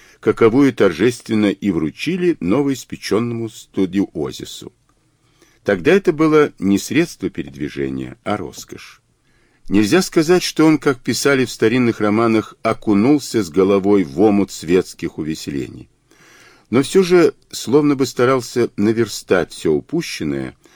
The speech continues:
за суровые годы под сшитым из старой будённовки бабушкиным крылом, а потом и стальным крылом советской армии.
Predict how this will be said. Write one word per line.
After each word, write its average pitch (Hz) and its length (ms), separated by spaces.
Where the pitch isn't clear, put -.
за 85 200
суровые 117 500
годы 117 400
под - 240
сшитым 123 560
из 92 100
старой 98 360
будённовки 82 800
бабушкиным 76 760
крылом, 110 480
а 90 100
потом 156 560
и 95 80
стальным 98 540
крылом 101 360
советской 78 520
армии. 65 400